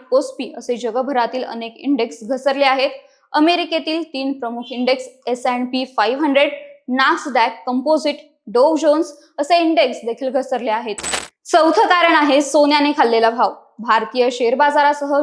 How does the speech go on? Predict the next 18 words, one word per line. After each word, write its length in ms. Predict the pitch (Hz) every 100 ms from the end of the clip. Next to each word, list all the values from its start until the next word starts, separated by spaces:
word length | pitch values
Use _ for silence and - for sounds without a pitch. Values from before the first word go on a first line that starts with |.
| 240
जगभरातील 680 | 262 311 330 277 262 294
बाजारांमध्ये 880 | 277 226 226 262 320 320 302 247 285 285 - - -
इन्स्टेबिलिटी 680 | 339 359 339 302 311 311
पाहायला 340 | 302 302 285 285
मिळतेय. 440 | 285 277 262 262 - _
या 180 | 226 233
वाढत्या 400 | 226 208 190 233
अस्थिरतेच्या 800 | 220 220 - 254 254 220 220 233
काळात 380 | 226 240 233 277 - - _ 226
गुंतवणूकदारांनी 1000 | 311 302 349 381 320 330 302 294 294 302
सुरक्षित 500 | 302 233 240 - 277 -
पर्याय 320 | 254 262 233 269 -
म्हणून 180 | 233 233
उशाखालची 720 | 233 233 294 277 285 233 - 254
भाकरी 440 | 233 233 240 269
समजल्या 540 | 285 240 247 302 359
जाणाऱ्या 400 | 359 330 302 294 339 - _ -
सोने 360 | 349 330 349